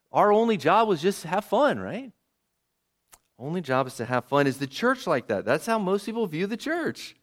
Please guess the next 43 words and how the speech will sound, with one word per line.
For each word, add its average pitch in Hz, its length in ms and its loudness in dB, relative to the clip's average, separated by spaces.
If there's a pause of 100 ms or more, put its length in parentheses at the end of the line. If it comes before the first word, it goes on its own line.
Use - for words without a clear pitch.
(580)
right? 151 220 -6
We 190 140 -2
just, 165 220 -2
it's 151 100 -2
like 214 120 2
a 240 60 -2
cruise 302 360 0
ship. - 340 -2 (300)
I'm 226 220 2
your 240 100 4
cruise 240 320 2
director 196 420 4
this 170 160 -2
morning, 254 380 2 (480)
right? 214 160 2
And 269 80 2
people 285 180 2
to 262 80 -2
choose 269 300 2
the, 269 200 2 (200)
how 233 320 4
exciting 226 640 0
was 208 200 4
the 208 100 0
program. 185 680 2 (580)
People 160 220 -4
decide 170 360 0
churches 233 460 -2
based 170 420 -2
on 190 160 2
nothing 190 300 -2
more 156 160 -2
than 196 160 -8
that. 285 280 -10 (960)
But 123 100 -4
that's 135 160 0
not 156 140 4
actually 143 240 0
what 127 100 0
the 135 60 -4
Bible 127 300 2
says. 113 200 4
So 170 280 4